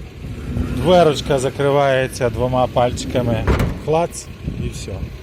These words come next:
Це замало вже. <laughs> То вже хотів. Все нормально. Так. Так.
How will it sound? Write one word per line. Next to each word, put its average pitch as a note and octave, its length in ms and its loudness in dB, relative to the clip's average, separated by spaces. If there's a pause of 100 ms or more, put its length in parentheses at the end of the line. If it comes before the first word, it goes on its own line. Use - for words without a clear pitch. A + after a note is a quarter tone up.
(520)
Це B2 160 2
замало G#2+ 440 0
вже. G#2 280 -8
<laughs> - 60 -12 (600)
То A2 80 0
вже G#2+ 120 0
хотів. G#2 380 -10 (460)
Все A#2 180 -8
нормально. G#2+ 520 -8 (1120)
Так. A#2+ 280 0 (1900)
Так. B2+ 380 0